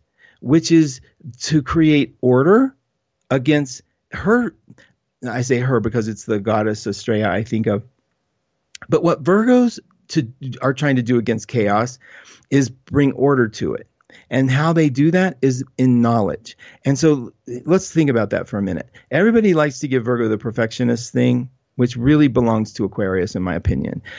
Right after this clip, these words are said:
um, and, and sometimes to Libra because of the perfect beauty. Virgo doesn't care about that. They don't care about the, that everything is just perfect. They care that it has a purpose,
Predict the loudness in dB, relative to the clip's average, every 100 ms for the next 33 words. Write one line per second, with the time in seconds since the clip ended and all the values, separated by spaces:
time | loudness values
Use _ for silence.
0 | -18 -4 0 4 4 4 4 4 2 0
1 | 2 2 0 -2 -2 0 0 -2 -4 -4
2 | -4 -4 -6 -4 -4 -4 -4 -2 0 0
3 | -2 -2 -4 -4 -6 -18 -20 _ 0 2
4 | 4 4 4 2 0 -2 -2 0 0 -2
5 | -4 -10 -12 _ _ 2 2 0 -2 0
6 | 0 0 -2 -4 0 2 2 0 0 0
7 | 0 0 -2 -2 -6 -6 -6 -2 -2 -2
8 | -6 -10 _ _ _ _ _ _ _ _
9 | 0 0 2 4 4 4 2 2 -2 -4
10 | -2 0 0 -2 -12 -14 -20